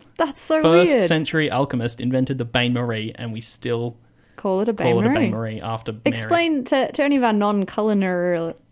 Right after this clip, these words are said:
Speaker 1: culinarily initiated listeners,
Speaker 2: Yeah.
Speaker 1: what's a Bain Marie?
Speaker 2: So whenever you need to melt chocolate for cooking, you use a Bain Marie.
Speaker 1: Well, if you're doing it properly.
Speaker 2: If you're doing it properly,
Speaker 1: Yeah,
Speaker 2: yeah.
Speaker 1: you don't just stick
Speaker 2: If
Speaker 1: it in the microwave.
Speaker 2: if you don't stick it in the microwave.
Speaker 1: So it's about, it's
Speaker 2: If,
Speaker 1: about
Speaker 2: if you got, you get a pot of water,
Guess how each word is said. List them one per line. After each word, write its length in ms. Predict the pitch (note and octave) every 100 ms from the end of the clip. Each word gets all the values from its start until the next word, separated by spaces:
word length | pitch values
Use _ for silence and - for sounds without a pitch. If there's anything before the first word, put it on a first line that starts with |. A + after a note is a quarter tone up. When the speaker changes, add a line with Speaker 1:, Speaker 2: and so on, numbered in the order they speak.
| - -
Speaker 1:
culinarily 800 | - G3 F#3 F#3+ F#3 F3+ E3+ E3
initiated 680 | E3+ F#3 - F3 E3 D#3+ D#3
listeners, 500 | D#3+ - D#3+ F#3 G#3+
Speaker 2:
Yeah. 320 | B3 F3+ -
Speaker 1:
what's 140 | A3
a 40 | G3+
Bain 200 | G3+ F#3+
Marie? 320 | G3+ E3+ D#3 -
Speaker 2:
So 480 | - F3 E3 E3+ D#3+
whenever 340 | D#3+ F3 F#3
you 100 | F3
need 200 | E3 D#3
to 140 | D3+ B2
melt 320 | B2+ C#3+ -
chocolate 340 | - C#3 C3+ -
for 100 | A#2+
cooking, 340 | C3+ A#2 G#2
you 140 | A2+
use 240 | C3 B2 A#2+
a 40 |
Bain 180 | A2 A2
Marie. 280 | G#2+ G#2 F#2+ - - _ _ -
Speaker 1:
Well, 240 | G#3 F#3+
if 100 | G3+
you're 80 | A3
doing 160 | F#3
it 60 | -
properly. 320 | - - D3+
Speaker 2:
If 60 | D3
you're 40 |
doing 140 | F3+ -
it 60 | -
properly, 380 | B2 F2+ F2
Speaker 1:
Yeah, 140 | F3 -
Speaker 2:
yeah. 180 | A#2 G2+
Speaker 1:
you 80 | F#3+
don't 80 |
just 140 | F3 D3
stick 100 | F3
Speaker 2:
If 60 |
Speaker 1:
it 20 | E3+
in 60 |
the 60 | E3
microwave. 340 | D#3+ D#3 D3+
Speaker 2:
if 60 | C3+
you 40 | C#3+
don't 100 | C3
stick 140 | C3
it 80 | A#2+
in 80 | A2+
the 0 | G2+
microwave. 280 | - G#2 G2+
Speaker 1:
So 100 | A#3+
it's 120 | A3+
about, 300 | A#3+ A#3+ -
it's 100 | E3
Speaker 2:
If, 60 |
Speaker 1:
about 220 | A3 G#3 D3+
Speaker 2:
if 120 | D#3
you 60 |
got, 220 | D3+ D3+ D3+
you 80 |
get 100 | D3+
a 40 | -
pot 180 | - G3+
of 80 |
water, 340 | E3 C#3 D#3+